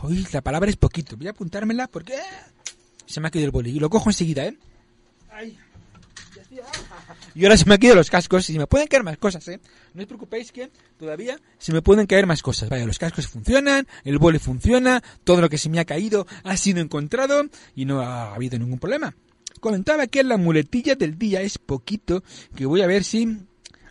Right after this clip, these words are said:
a poquito que me esfuerce, con perdón, me la, me la elimino. Venga, ya está apuntada,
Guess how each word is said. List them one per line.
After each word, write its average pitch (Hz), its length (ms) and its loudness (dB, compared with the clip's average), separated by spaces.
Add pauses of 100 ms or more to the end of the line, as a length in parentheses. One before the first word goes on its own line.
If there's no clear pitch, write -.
(120)
a 143 100 -12
poquito 147 440 0 (120)
que 254 120 0
me 208 80 -2
esfuerce, 196 400 -2
con 214 140 -6
perdón, 170 360 -4 (140)
me 135 140 -4
la, 123 340 -2
me 160 80 -10
la 143 80 -4
elimino. 151 340 -4
Venga, 123 240 -10
ya 143 100 -4
está 139 160 -4
apuntada, 262 540 2